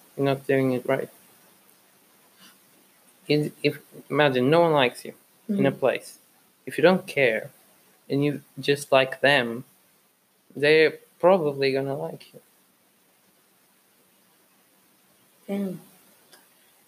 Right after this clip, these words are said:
Speaker 2: Damn. I feel like every time we do a pod-, a, a podcast,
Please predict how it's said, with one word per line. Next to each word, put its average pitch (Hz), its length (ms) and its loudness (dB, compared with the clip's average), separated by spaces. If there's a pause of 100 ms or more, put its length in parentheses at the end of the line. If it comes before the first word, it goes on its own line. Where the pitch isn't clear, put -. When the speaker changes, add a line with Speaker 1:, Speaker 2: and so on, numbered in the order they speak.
(180)
Speaker 2:
Damn. 233 960 -4 (460)
I 247 100 2
feel 254 160 4
like 339 240 6
every 247 340 4
time 196 320 -4
we 196 100 -6 (380)
do 202 140 -2
a 208 60 2
pod-, 185 380 -4 (100)
a, 190 440 0
a - 20 -4
podcast, 185 640 -6